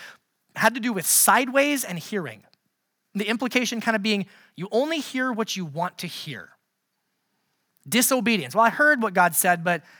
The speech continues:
I think maybe he actually meant this, and I'm just gonna do this." I had a <laughs> situation last week with my oldest daughter where she walked up to me and she said, "Dad, can we have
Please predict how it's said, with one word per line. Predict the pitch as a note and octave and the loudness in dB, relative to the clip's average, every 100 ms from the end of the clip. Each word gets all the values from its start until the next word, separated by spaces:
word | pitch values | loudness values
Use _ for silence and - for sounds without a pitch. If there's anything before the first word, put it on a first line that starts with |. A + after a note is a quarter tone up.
| - | -16
I | C#3 | -6
think | D4 A#3 | -6 -4
maybe | A#3 G#3+ | -4 -4
he | G#3 | -2
actually | F#3 G#3 - | 2 2 0
meant | F3 E3 D#3 - | -6 -4 -6 -10
this, | D3+ G3+ E3+ - | 0 2 2 -4
and | D#3+ | -10
I'm | |
just | D#3+ - | -10 -10
gonna | D3+ | -8
do | |
this." | E3 D3+ | -8 -2
I | |
had | E3+ A3+ | 2 4
a | |
<laughs> | - - | 4 2
situation | - C#4 A3 G3+ G3 | 2 2 0 0 4
last | F#3 G#3+ | 4 4
week | G#3 F#3 | 2 -6
with | E3 | -6
my | E3+ D#3 - - - | -6 -6 -12 -14 0
oldest | G3+ C4 - | 2 2 2
daughter | G3 D#3+ D3 F#3 - - - | 4 2 -2 -8 -14 -20 -14
where | D#3 | -6
she | - | -4
walked | F3 G#3+ C#4 | 6 6 6
up | B3 | 2
to | G#3+ | 0
me | G#3+ | -2
and | G3+ | -2
she | |
said, | F#3+ D#3 C#3 | -2 -2 2
"Dad, | E3 A3 F#4 - _ _ _ _ _ _ | 8 8 8 2 _ _ _ _ _ _
can | - G3+ C4 C4 | -4 0 2 4
we | C#4 | 4
have | A3+ B3 | 6 6